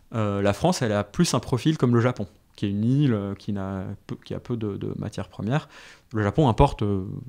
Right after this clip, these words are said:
tout, tel tout temps aussi un pays qui est un importateur net. Et en fait, ce qu'on a, donc, euh,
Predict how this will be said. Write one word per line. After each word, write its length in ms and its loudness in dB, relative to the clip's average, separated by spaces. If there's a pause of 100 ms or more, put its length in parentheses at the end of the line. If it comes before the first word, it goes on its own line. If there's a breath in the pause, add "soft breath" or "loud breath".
(140)
tout, 180 -10
tel 140 -8
tout 140 -6
temps 140 0
aussi 180 -4
un 180 -4
pays 240 -6
qui 80 -10
est 40 -10
un 180 -12
importateur 360 -8
net. 540 -12
Et 300 10
en 140 0
fait, 200 4
ce 60 -12
qu'on 160 2
a, 560 2 (280)
donc, 380 -8
euh, 180 -8